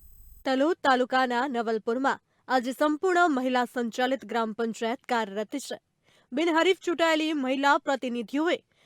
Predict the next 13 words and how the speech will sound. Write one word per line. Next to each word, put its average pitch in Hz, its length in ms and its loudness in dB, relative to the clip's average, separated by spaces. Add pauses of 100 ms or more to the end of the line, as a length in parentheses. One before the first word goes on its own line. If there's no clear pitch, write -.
(100)
શિક્ષણ, 339 560 0 (120)
આરોગ્ય 269 500 4
અને 285 120 -2
માળખાગત 240 680 -4
વિકાસને 247 640 -4
કેન્દ્રમાં 226 580 -4
રાખીને 247 440 -6 (400)
ગામના 320 480 4
વિકાસને 269 580 -2 (160)
નવી 233 520 -2
દિશા 254 340 -4
આપી 294 160 -4
છે. - 220 -10